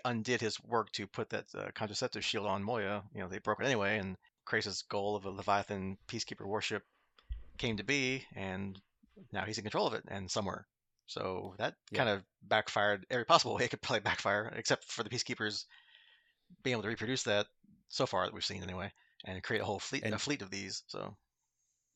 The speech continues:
Speaker 2: Yeah, and technically it's not in peacekeeper control 'cause he got fired, so I'm not really sure how that dynamic will work out. But <laughs>
Speaker 1: Yes, now he's an ex-peacekeeper, but, you know, Valeric did say that, you know, Crais is a maniac, and yeah, that's kinda true. So, you know, he, he did, he did kinda mellow somewhat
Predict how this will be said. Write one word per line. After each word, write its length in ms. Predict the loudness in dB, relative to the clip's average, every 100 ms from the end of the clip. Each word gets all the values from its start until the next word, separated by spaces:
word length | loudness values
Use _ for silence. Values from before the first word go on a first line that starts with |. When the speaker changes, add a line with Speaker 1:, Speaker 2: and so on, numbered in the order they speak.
| _
Speaker 2:
Yeah, 140 | 0
and 140 | 0 2
technically 380 | 2 2 -2 -4
it's 140 | -2
not 160 | -2 0
in 80 |
peacekeeper 500 | -2 -4 -6 -6 -6
control 300 | -8 -4 -2
'cause 160 | -2 -4
he 80 | -6
got 180 | -6 -4
fired, 380 | -4 -6 -12 -12
so 160 | -6
I'm 80 | -4
not 100 | -2
really 120 | -2
sure 180 | -2 -2
how 120 | -2
that 180 | -2 -4 -10 -20 -8
dynamic 380 | -4 -4 -6 -10 -20 _ _ -6
will 140 | -4
work 200 | -2 -4
out. 240 | -6 -6 -8 _ -16
But 140 | -16 -8
<laughs> 120 | 0
Speaker 1:
Yes, 240 | 2 2
now 140 | 2 2
he's 120 | 2
an 80 | 2
ex-peacekeeper, 720 | 2 -2 -4 -4 -4 -4 -6 -4
but, 220 | -6 -6 _ _ -6
you 120 | 0
know, 40 | 4
Valeric 320 | 8 8 4 2
did 140 | 2
say 140 | 4 2
that, 200 | 2 -2
you 60 |
know, 80 | -4
Crais 240 | 0 0
is 80 | 0
a 20 |
maniac, 400 | 0 2 4 2 -2
and 220 | -6 -6 -8 -6
yeah, 200 | -2 -2
that's 140 | -2
kinda 180 | 0 0
true. 320 | 0 0 0 -4
So, 680 | -2 0 2 0 -2 -4 -8 -14 -18 -20 -20 -20 -20 _ _ -10
you 100 | -4
know, 240 | -4 -4 -8
he, 160 | -10 -6
he 120 | 0 4
did, 100 | 4
he 80 |
did 100 | 6
kinda 160 | 6 6
mellow 260 | 6 4 6
somewhat 480 | 6 6 6 2